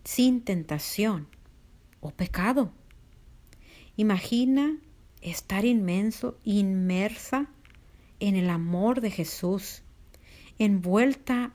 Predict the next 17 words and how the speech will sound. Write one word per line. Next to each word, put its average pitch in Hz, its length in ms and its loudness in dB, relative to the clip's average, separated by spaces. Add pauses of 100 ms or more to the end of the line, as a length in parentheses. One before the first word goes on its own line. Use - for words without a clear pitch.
(140)
por 170 240 0
Él. 175 320 0 (840)
Imagina 208 580 2
su - 140 -4
amor 180 440 -2
perfecto, 180 920 -4 (400)
quitando 233 880 0
y 196 160 -4
previniendo 185 1160 0 (120)
todo 220 420 0
temor, 160 580 -2 (800)
enjugando 233 800 2
cada 226 320 2
lágrima, 190 800 -2 (480)
sanando 185 880 0
cada 185 440 -2
dolor. 165 420 -4